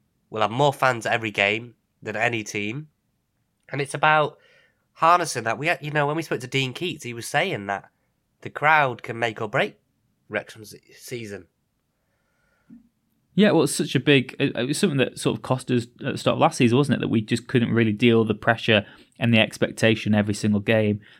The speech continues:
Speaker 2: The more we did so, the more we got used to it. You know, the results followed, and it's gonna be a case of doing that again. It's just about reuniting, refig-, you know, getting, getting our crap together again, and just refocusing for,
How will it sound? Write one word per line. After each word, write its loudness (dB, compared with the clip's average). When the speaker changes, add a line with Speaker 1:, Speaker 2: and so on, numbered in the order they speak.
Speaker 2:
The 0
more 4
we 2
did 0
so, 0
the 2
more 4
we 2
got -2
used 0
to 0
it. 0
You -6
know, -4
the -2
results 0
followed, 2
and 2
it's -6
gonna 0
be 2
a 2
case 0
of -4
doing 4
that 0
again. 0
It's -6
just -4
about 2
reuniting, 4
refig-, 0
you 0
know, 2
getting, 0
getting 2
our 4
crap -2
together 2
again, 4
and 2
just -2
refocusing 2
for, 0